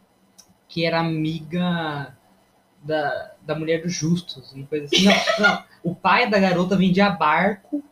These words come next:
Speaker 1: Um
Speaker 2: Ai,
Speaker 1: dos,
Speaker 2: meu Deus.
Speaker 1: um dos clientes.
Speaker 2: Era o Justus.
Speaker 1: <laughs> E um dos clientes era o
Speaker 2: Meu
Speaker 1: Justus.
Speaker 2: Deus. Tipo assim, acontece umas coisas muito
Speaker 1: Tipo,
Speaker 2: aleatórias.
Speaker 1: tinha grupo de WhatsApp com o Justus.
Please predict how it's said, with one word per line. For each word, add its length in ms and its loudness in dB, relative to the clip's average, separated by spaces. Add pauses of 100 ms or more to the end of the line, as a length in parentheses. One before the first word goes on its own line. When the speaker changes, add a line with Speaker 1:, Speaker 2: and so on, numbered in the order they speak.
(160)
Speaker 1:
Um 120 -4
Speaker 2:
Ai, 200 4
Speaker 1:
dos, 140 -4
Speaker 2:
meu 180 -2
Deus. 260 0
Speaker 1:
um 80 -4
dos 180 -10
clientes. 560 -6 (460)
Speaker 2:
Era 280 2
o 80 -2
Justus. 600 -6
Speaker 1:
<laughs> 0 - (380)
E 140 2
um 60 0
dos 120 0
clientes 260 2
era 180 4
o 40 4
Speaker 2:
Meu 180 6
Speaker 1:
Justus. 180 -2
Speaker 2:
Deus. 360 -6 (840)
Tipo 200 -16
assim, 220 -2 (120)
acontece 480 -4
umas 260 -2
coisas 400 -2
muito 180 -10
Speaker 1:
Tipo, 200 -6
Speaker 2:
aleatórias. 200 -4
Speaker 1:
tinha 220 -2
grupo 280 0
de 80 -2
WhatsApp 440 -6
com 60 -4
o 60 4
Justus. 560 -4